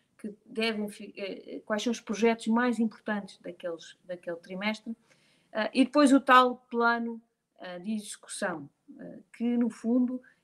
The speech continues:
é responder à pergunta o quê, quem e quando. O que é que deve ser feito, quem é que é responsável por fazer e quando é que deve estar terminado. Ah,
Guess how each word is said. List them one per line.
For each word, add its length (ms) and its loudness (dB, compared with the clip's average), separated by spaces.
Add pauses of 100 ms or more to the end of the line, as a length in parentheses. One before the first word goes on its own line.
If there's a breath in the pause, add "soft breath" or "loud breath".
é 120 -2
responder 480 -4
à 80 0
pergunta 480 -4
o 60 -8
quê, 420 -6
quem 260 -6
e 100 -12
quando. 360 -6 (380 loud breath)
O 140 -4
que 160 0
é 80 4
que 100 -8
deve 180 2
ser 180 -6
feito, 460 -2 (300)
quem 140 6
é 60 4
que 100 -4
é 40 2
responsável 760 0
por 80 -20
fazer 440 -6 (400)
e 160 -8
quando 440 6
é 80 0
que 100 -20
deve 220 -2
estar 280 2 (240)
terminado. 520 -12 (1400 soft breath)
Ah, 320 -4